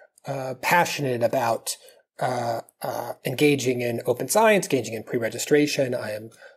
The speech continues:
I've, I've drunken the Kool-Aid, so to speak. Um, and, and, and very much, I very much think that it's a good thing and that psychology is, is leading the revolution.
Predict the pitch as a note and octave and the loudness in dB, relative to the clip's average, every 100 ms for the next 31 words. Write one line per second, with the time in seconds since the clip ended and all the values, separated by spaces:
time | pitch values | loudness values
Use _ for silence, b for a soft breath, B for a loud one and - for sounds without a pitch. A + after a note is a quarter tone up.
0 | B B2+ A2+ A2+ G#2 - _ - - - | B -2 0 -2 -4 -14 _ -20 -16 -8
1 | C3 B2 A#2 A#2 - E3+ F#3 F#3 D3 C#3 | -4 -4 -6 -10 2 2 4 2 2 2
2 | E3+ D#3 B2 A#2+ - A#2+ A2+ - G#2+ F2 | 4 4 4 2 0 -4 -6 -6 -8 -10
3 | - B B B _ A2 C3 B2 A2+ A2 | -16 B B B _ -10 -8 -8 -8 -10
4 | A2+ - - B2+ A#2 A2+ A2 A2 A2 - | -12 -12 -8 -6 -6 -6 -10 -12 -18 -20
5 | _ _ _ - C#3+ C3 A#2+ B2+ F3 C#3 | _ _ _ -10 -6 -6 -8 -8 -4 -4
6 | B2 E3+ F3+ E3 D3 C3+ B2+ - - D3+ | 0 4 6 4 2 0 -2 -10 -4 0
7 | C#3 F3+ E3+ D3 - - C3+ B2+ B2 A#2 | 4 4 4 0 -4 -4 -4 -2 -4 -6
8 | - - b b - B2+ - A#2+ G3+ G#3 | -12 -20 b b -10 -6 -4 2 2 4
9 | F#3+ F#3 F3 F3 D3+ C#3 C3 - - - | 4 6 4 0 -4 -2 -2 0 -2 2
10 | D#3 D#3 D3+ C3 B2+ B2+ - B B - | 4 4 4 0 -4 -6 -10 B B -10
11 | C#3+ C#3 C3+ B2+ A#2+ A#2 - _ _ _ | 0 2 2 0 -4 -8 -14 _ _ _
12 | - - B2+ A#2+ B2+ D3+ G3 F3+ F3 E3 | -14 -10 -10 -10 -4 2 4 6 6 4
13 | G3 A#3 - A2 | 4 2 0 -6